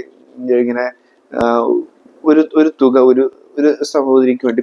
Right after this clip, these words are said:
കൊടുക്കേണ്ടതായിട്ട് വന്നു. അപ്പൊ അത് തിരിച്ചു തരാമെന്നൊക്കെ പറഞ്ഞു, പക്ഷെ ഞാൻ തിരിച്ച് ചോദിച്ചില്ല. ആ,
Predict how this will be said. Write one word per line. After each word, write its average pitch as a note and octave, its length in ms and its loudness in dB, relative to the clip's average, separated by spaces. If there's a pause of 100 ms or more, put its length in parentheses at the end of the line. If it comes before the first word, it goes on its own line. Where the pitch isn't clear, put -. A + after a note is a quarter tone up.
കൊടുക്കേണ്ടതായിട്ട് A2 640 -2
വന്നു. E2+ 200 -18
അപ്പൊ C#3 180 -6
അത് D3+ 120 2 (840)
തിരിച്ചു D3+ 280 0
തരാമെന്നൊക്കെ F3 460 2
പറഞ്ഞു, D3 200 0
പക്ഷെ D3+ 140 -8
ഞാൻ D#3 120 -4
തിരിച്ച് D3 300 0
ചോദിച്ചില്ല. C#3 520 2 (760)
ആ, A2+ 40 -6